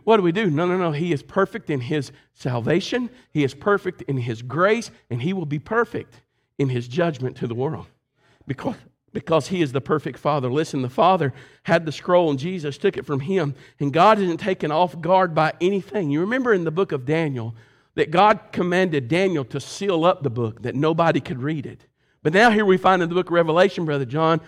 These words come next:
what? That God says, "Open the seals of the book."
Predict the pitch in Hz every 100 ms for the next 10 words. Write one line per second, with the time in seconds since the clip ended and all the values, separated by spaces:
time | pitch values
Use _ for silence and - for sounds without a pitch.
0 | - 156 196 151 - - 151 143 165 -
1 | - 147 - _ 202 - 175 117 - 127
2 | 107 101 107 104 110 - -